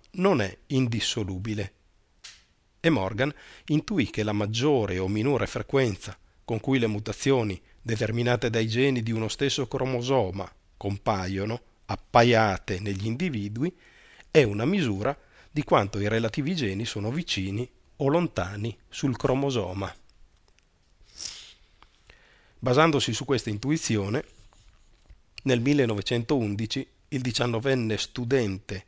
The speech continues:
Alfred Sturtevant fu in grado di disegnare, sembra in una sola notte, una prima mappa genetica del cromosoma X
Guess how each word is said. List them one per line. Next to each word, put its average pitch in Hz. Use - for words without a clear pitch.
Alfred 104
Sturtevant 113
fu -
in 165
grado 110
di 104
disegnare, 110
sembra 110
in 101
una 107
sola 113
notte, 117
una 180
prima 117
mappa 117
genetica 123
del 123
cromosoma 120
X -